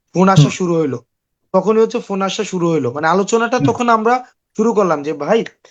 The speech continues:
Speaker 1: আহ, আমরা এই পরিস্থিতিতে আমাদের, আহ, টঙ্গীতে এই আলোচনাগুলো হইছে।" অর্থাৎ তারা বলেছে যে প্র-, প্র-, প্রোগ্রাম কর্মসূচি প্রত্যাহার করবে। আহ, তারা হচ্ছে, আহ, মাওলা-, ইয়া যে,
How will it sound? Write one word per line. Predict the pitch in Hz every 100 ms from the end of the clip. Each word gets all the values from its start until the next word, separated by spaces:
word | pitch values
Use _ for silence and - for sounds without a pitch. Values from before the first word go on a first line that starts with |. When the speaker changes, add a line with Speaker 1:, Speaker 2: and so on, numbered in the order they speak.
| _ _ -
Speaker 1:
আহ, | 151 147 143
আমরা | 160 175
এই | 180 180
পরিস্থিতিতে | 202 196 190 208 180 220 262
আমাদের, | 233 175 175 254 277 _ _ -
আহ, | 160 151
টঙ্গীতে | 135 233 247 262 247
এই | 214 208
আলোচনাগুলো | 214 208 208 202 185 185 160
হইছে।" | 175 - 123 - _ -
অর্থাৎ | 160 220 240 - _ _
তারা | - 165 196
বলেছে | 180 175 180 262
যে | 247 233
প্র-, | - - 170 165 165
প্র-, | - 165 175
প্রোগ্রাম | 175 190 185
কর্মসূচি | 180 180 175 180 170
প্রত্যাহার | 180 185 180 180 165
করবে। | 185 180 269 - _ _ _ -
আহ, | 151
তারা | 151 175
হচ্ছে, | 175 175 185 170 165
আহ, | 151
মাওলা-, | 160 170 175
ইয়া | 175 156
যে, | 151 139